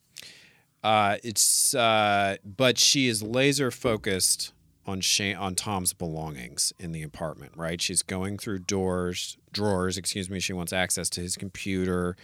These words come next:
She's asking about bank accounts. She is, uh, you know, and, and Shane is trying to be as agreeable and as accommodating as he can be given the situation. But she is also saying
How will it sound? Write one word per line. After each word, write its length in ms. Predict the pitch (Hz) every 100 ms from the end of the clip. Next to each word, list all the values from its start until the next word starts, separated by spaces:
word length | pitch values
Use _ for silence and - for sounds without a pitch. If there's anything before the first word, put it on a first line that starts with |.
| -
She's 260 | - 98 90
asking 420 | 90 92 - 101
about 400 | 101 98 92 85
bank 320 | 95 92 87
accounts. 680 | 85 - 85 82 82 85 - - - - - _
She 360 | - - 107 98
is, 240 | 95 92
uh, 300 | 90 82 82
you 140 | 104 110
know, 160 | 98
and, 340 | 104 107 101 - _ -
and 260 | 98 98
Shane 240 | - 135 123
is 100 | 110
trying 220 | 117 104
to 40 | 95
be 140 | 98
as 100 | 90
agreeable 800 | 90 87 113 120 113 113 107 117
and 120 | 98
as 120 | 92 92
accommodating 920 | - - 110 104 95 87 85 85 82 _ _ _ _ _ _ 95
as 460 | 90 85 78 - -
he 100 | 101
can 400 | - 165 175 131
be 220 | 92 87
given 240 | 92 98
the 100 | 98
situation. 800 | 87 98 - 104 113 113 95 85 - - - _ -
But 140 | 151
she 200 | - 123
is 120 | 110
also 420 | 151 165 190 135 101
saying 520 | - 87 80 82